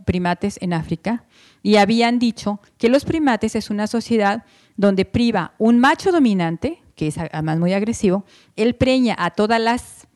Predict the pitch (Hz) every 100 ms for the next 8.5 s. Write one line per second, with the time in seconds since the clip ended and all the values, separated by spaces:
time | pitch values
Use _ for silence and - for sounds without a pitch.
0 | _ - 196 208 214 202 269 - 160 -
1 | 175 180 180 208 214 175 190 - _ -
2 | _ _ 233 247 269 269 - 202 185 180
3 | 180 196 - 220 220 226 196 202 - 190
4 | 196 180 226 233 233 247 - 185 170 170
5 | 180 175 175 208 196 - - 151 135 160
6 | - - - - - _ - 302 - _
7 | _ _ 285 320 - _ _ _ - 214
8 | 190 185 180 175